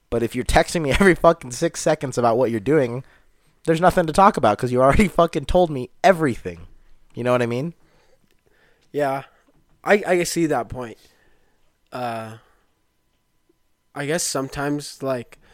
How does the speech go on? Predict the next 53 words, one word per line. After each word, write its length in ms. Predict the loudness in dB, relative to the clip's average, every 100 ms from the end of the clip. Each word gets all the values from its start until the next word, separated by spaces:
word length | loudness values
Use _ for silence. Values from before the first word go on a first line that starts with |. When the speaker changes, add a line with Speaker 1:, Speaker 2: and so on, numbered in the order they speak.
| -16 -4
Speaker 2:
I 100 | 0
think 160 | 2
it's 140 | 2 0
important 540 | -6 0 0 0 -2
to, 100 | -6
like, 240 | -6 -6 -10
r-, 100 | -12
leave 320 | -10 -10 -6
out, 280 | -2 -2 -4
like, 300 | -8 -14 _
major 380 | -12 -8 -8 -8
details 420 | -10 -10 -10 -10
or, 40 | -12
like, 200 | -14 -12
you 120 | -2 2
don't 100 | 4
need 100 | 2
to 80 |
say 140 | 0 -4
everything 300 | -6 -6 -6
about 200 | -2 -2
your 80 | -4
day, 260 | -6 -8 -10 _ _ _ _ _
but 120 | -8 -6
I 80 |
feel 180 | -4 -4
like 240 | -4 -6 -10
just 220 | -12 -8
checking 320 | -8 -8 -10
in 120 | -10
with 120 | -10
somebody 360 | -8 -8 -6 -6
is 100 | -8
important, 500 | -12 -12 -12 -10 -14 _ _ -6
mostly 380 | -4 -2 -2
because 300 | -4 -6 -10 -10
it's 100 | -10
just, 220 | -10 -10
like, 300 | -14 -16 _ _ _
you 100 | -8
just 100 | -4
wanna 100 | -2
see 100 | 0
how 60 | 0
that 160 | 0
other 140 | -2 -4
person's 360 | -8 -10 -10
doing. 300 | -8 -10 -6 2
Speaker 1:
Oh, 120 | 4
yeah, 280 | 6 4 4
that's 300 | 0 -2 -8
what 100 |
I, 40 | -16